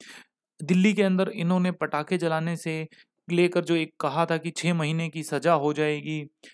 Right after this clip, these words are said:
आपके ऊपर फाइन लगाया जाएगा, तो एक तरीके से इनको एंटी हिंदू का टैग दिया जा रहा था। तो यहाँ पर इंडियन एक्सप्रेस के द्वारा इनके बारे में कुछ बताया गया कि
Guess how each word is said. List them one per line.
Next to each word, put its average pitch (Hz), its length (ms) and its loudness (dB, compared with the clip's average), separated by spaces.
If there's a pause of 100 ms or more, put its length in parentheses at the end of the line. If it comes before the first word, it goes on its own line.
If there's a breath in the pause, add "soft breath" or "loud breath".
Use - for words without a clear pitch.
(120)
आपके 156 260 0
ऊपर 160 180 -4
फाइन 180 340 4
लगाया 156 380 2
जाएगा, 151 560 -2 (440 loud breath)
तो - 340 2 (380)
एक 220 200 2
तरीके 226 360 2
से 226 200 2
इनको 202 380 0 (100)
एंटी 175 280 0
हिंदू 180 300 4
का 180 100 2
टैग 160 340 -2
दिया 156 220 0
जा 147 180 -2
रहा 135 140 -4
था। 143 200 -8 (440 soft breath)
तो 233 80 2
यहाँ 190 280 6
पर 240 400 4
इंडियन 196 340 6
एक्सप्रेस 208 420 2
के 190 140 0
द्वारा 151 440 -2 (680)
इनके 175 200 6
बारे 160 240 4
में 175 120 -2
कुछ 180 280 -2
बताया 151 380 2
गया 156 200 -4
कि 208 300 -2